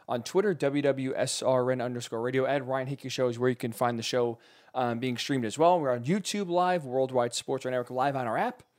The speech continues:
W W S R N if you have an iPhone, Worldwide Sports Radio Network if you are, uh,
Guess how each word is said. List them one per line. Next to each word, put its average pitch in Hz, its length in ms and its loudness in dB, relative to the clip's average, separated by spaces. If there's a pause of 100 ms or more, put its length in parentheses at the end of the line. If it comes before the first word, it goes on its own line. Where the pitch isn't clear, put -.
(420)
W 143 260 8
W 135 340 2
S 135 320 -2
R 131 300 2
N 127 140 -4
if 120 100 -16
you 131 80 -10
have 120 240 -4
an 117 80 -6
iPhone, 123 460 -4
Worldwide 123 580 2
Sports 127 340 0
Radio 123 160 0
Network 120 200 0
if 113 160 -8
you 120 160 0
are, 107 200 2
uh, 101 340 0